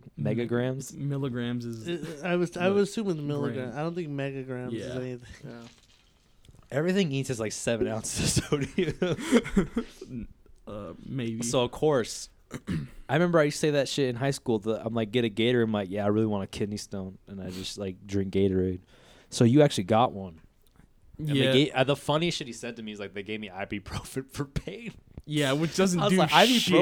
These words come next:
Speaker 2: "Ibuprofen don't do <laughs> shit, dude."
Speaker 1: <laughs> I know.
Speaker 2: Ibuprofen for, like, little ass kids with, like, scarlet fever.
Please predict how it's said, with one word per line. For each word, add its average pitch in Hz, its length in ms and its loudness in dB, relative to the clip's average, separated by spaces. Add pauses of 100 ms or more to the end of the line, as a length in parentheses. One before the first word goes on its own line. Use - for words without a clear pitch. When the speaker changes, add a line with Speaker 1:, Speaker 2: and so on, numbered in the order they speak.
(120)
Speaker 2:
"Ibuprofen 160 100 -2
don't 131 220 0
do 113 160 -4
<laughs> - 0 -
shit, - 580 0
dude." 135 280 -6 (220)
Speaker 1:
<laughs> - 220 -10
I 170 120 2
know. 160 240 2
Speaker 2:
Ibuprofen 160 340 4
for, 151 100 -6
like, 123 140 -2
little 139 320 0
ass 131 220 -2
kids 139 320 -6
with, 120 160 -6
like, 110 320 -4 (340)
scarlet 127 540 -2
fever. 104 400 -6